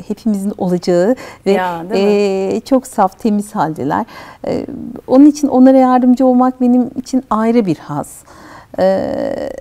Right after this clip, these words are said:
Speaker 1: bugünün, e, farkındalığı açısından da Parkinson ve en sevdiğim hasta grubu. Çünkü niye en sevdiğim? E, yani hastalık sevilir mi diye belki,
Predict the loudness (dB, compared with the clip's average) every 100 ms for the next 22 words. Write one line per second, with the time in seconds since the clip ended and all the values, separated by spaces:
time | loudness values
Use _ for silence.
0 | -18 -18 -18 -6 0 6 8 8 4 0
1 | -4 0 0 2 2 2 2 2 4 4
2 | 2 -2 -6 0 2 2 0 -2 -4 -4
3 | -6 -4 -2 -4 -4 _ -6 -2 -2 -2
4 | 0 0 0 -4 -4 -6 -8 -8 -8 -8
5 | -10 -12 -10 -4 0 0 0 -6 -4 -6
6 | -4 -6 -6 _ -12 -8 -4 -2 -2 -2
7 | -4 -2 -4 -4 -4 -4 -2 -2 -2 -2
8 | 0 0 2 0 -2 -8